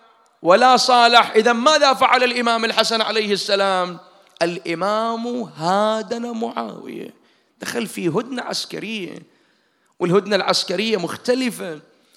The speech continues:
شوف الثقة ابن شهر آشوب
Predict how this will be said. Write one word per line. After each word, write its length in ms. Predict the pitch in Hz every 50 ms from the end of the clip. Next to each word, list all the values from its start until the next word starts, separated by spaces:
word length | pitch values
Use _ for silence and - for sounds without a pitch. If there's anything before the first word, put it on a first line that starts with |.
| _ _ _ _
شوف 420 | - - 220 240 247 214 - - 180
الثقة 640 | 185 - - - 269 294 294 - 262 233 214 208 -
ابن 260 | 196 185 185 196 190
شهر 380 | 180 - - 262 214 233 240 233 - 220 220 214
آشوب 680 | 202 - - 220 214 196 190 180 175 170 175 -